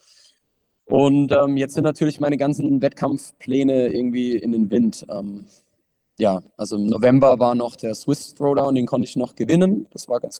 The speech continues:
cool. Das hat mich auch echt dann stark gefreut, weil ich viel Arbeit reingesteckt habe, um da hinzukommen an den Punkt. Und jetzt kam halt der Punkt, wo ich dann sagen muss, okay, hey, es geht nicht weiter. Wir wollten ja, wir zwei wollten sogar noch einen Wettkampf machen, äh, im Januar, den ich hab absagen müssen,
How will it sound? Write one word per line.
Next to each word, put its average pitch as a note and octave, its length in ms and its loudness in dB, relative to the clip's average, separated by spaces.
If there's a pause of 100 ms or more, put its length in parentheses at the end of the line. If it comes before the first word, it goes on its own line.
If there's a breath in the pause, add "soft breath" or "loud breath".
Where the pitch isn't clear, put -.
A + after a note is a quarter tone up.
cool. E3+ 260 4 (160)
Das - 140 -20
hat - 80 -2
mich - 160 -6
auch A2+ 140 -2
echt - 200 -6 (560)
dann A#2+ 360 0 (520)
stark C3 300 0
gefreut, C3+ 400 2
weil A#2 140 -4
ich - 100 -12
viel - 140 -2
Arbeit C3+ 300 2
reingesteckt B2+ 480 -4
habe, B2 180 -2
um A2+ 260 -6 (380 soft breath)
da A#2+ 140 2
hinzukommen A#2 500 0
an A#2 60 2
den A2+ 120 0
Punkt. - 300 -4
Und G#2 200 -2 (560 soft breath)
jetzt - 280 -2
kam A#2 220 2
halt A2 120 4
der G#2+ 60 4
Punkt, A2 320 -4
wo G#2 100 0
ich G#2 100 -4
dann G#2 360 -2
sagen G2 300 -2
muss, G2 200 -8
okay, G2+ 320 -6
hey, G2+ 160 -2 (300)
es - 260 -14
geht G#2 140 -8
nicht - 180 -12
weiter. C3+ 240 6
Wir B2 120 -4
wollten B2+ 240 2
ja, B2+ 200 0
wir B2 120 -10
zwei B2+ 220 2
wollten B2 180 -2
sogar A#2+ 240 -4
noch A#2 100 -8
einen A2+ 80 -20
Wettkampf - 320 -8
machen, - 260 -8
äh, A2+ 120 -2
im A2 80 -10
Januar, B2 320 0
den G2+ 180 -10
ich - 240 -12
hab - 140 -2
absagen C3 380 2
müssen, A3+ 320 0